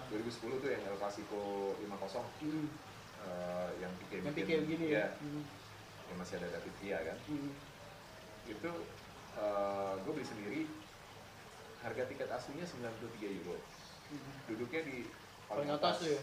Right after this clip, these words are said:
Speaker 1: Iya.
Speaker 2: Yang tribun atas.
Speaker 1: Tribun atas, paling pojok lagi.
Speaker 2: Kelihatan, ya?
Speaker 1: Kayak semut.
Speaker 2: <laughs>
Speaker 1: Itu gua bayar seribu euro.
Speaker 2: Seriusan?
Speaker 1: Iya, satu tiket. Gua berdua sama Dona.
Speaker 2: Kan di sembilan tiga, sembilan puluh tiga,
Speaker 1: Iya.
Speaker 2: atau sembilan tiga puluh euro?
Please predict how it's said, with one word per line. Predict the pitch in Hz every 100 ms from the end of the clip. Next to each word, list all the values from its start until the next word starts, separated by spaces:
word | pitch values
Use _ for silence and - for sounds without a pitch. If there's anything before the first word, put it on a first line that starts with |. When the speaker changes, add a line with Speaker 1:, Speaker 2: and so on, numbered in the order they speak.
| -
Speaker 1:
Iya. | 92 90
Speaker 2:
Yang | 147
tribun | 147 147 147
atas. | 151 160 - -
Speaker 1:
Tribun | 196 190 95
atas, | - 123 123
paling | 101 101 95
pojok | 101 131 131
lagi. | 92 90 80 -
Speaker 2:
Kelihatan, | - 165 202 247
ya? | 285 - - - - - - - -
Speaker 1:
Kayak | 107
semut. | 127 135 135 -
Speaker 2:
<laughs> | - 240 226 196 - - 180 - - - - - - - -
Speaker 1:
Itu | 139 196 202 - - - - - - - - - -
gua | 156
bayar | 143 165
seribu | 147 156 - - - - - - - -
euro. | 120 113 -
Speaker 2:
Seriusan? | - 240 175 214 - -
Speaker 1:
Iya, | 104 92
satu | - - 95
tiket. | - - - - - - -
Gua | -
berdua | - 110 101
sama | 92
Dona. | 80 - -
Speaker 2:
Kan | 277
di | 277
sembilan | 254 202 180 165
tiga, | 143 123 254 - - - - - - -
sembilan | 196 190
puluh | 208
tiga, | 185 143 180
Speaker 1:
Iya. | - - -
Speaker 2:
atau | 165 180
sembilan | 180 180
tiga | 180 165
puluh | 165 202
euro? | 247